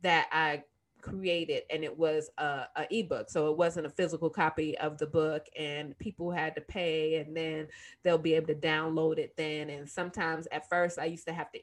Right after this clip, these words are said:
email them the book and stuff like that, but it, we've come a long way. So there's so many ways to get your stuff out of that. And we'll talk about that in a future thing, 'cause I really feel like this could be a series, the Digital Virgin series. Okay. All right. So, um,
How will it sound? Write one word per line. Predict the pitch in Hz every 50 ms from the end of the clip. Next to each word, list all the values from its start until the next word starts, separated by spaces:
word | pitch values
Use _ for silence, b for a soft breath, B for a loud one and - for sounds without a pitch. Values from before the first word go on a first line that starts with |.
| _
email | 180 185 175 170 175 170 165 165
them | 160 165 165 160
the | 156
book | 151 165 165 165 165 -
and | 160 160
stuff | - - 170 170 170
like | 160 165 -
that, | 175 175 165 -
but | - 165 - - _
it, | - 190 202 185
we've | 220 233 226 -
come | - 233 190 -
a | - 160
long | 160 147 156 160 160 165 170 170 170 165
way. | 156 160 160 147 143 151
So | - - 151 151
there's | 156 - 175 185 190 190
so | - - - 208 208 208
many | 208 190 185 170
ways | 165 165 160 160 160 -
to | 156
get | 147 165 156 - -
your | 160 151
stuff | 151 - - - 151 151 - _
out | - 151 151 151
of | 147 143
that. | 151 147 147 -
And | - 156
we'll | 165 185 180 180
talk | - 190 160 160 -
about | 170 165 156 156 151 -
that | 160 156 156 151 B B B B B B
in | - 196
a | 185
future | - - - 202 190 - - 190 165 160
thing, | 160 - 156 156 151
'cause | - 202 -
I | 202
really | 233 220 247 254 226
feel | 208 - - 180 170 156
like | 151 151 147 143 -
this | 165 160 160
could | - - 156 -
be | 151 147
a | 143
series, | - - - 175 170 156 - 190 - - 151 147 - _
the | 151 147
Digital | 147 143 185 175 170 160 160 160
Virgin | 147 143 - 156 156 151 151 139 139 143
series. | - - 139 135 - - - - 117 123
Okay. | 135 127 - 170 165 170 165 165 B B B B B B B B B B -
All | 180 180 170
right. | 170 165 160 151 - -
So, | - - 190 175 165 160 156 160 165 - _ _ -
um, | 175 175 175 175 170 170 170 170 160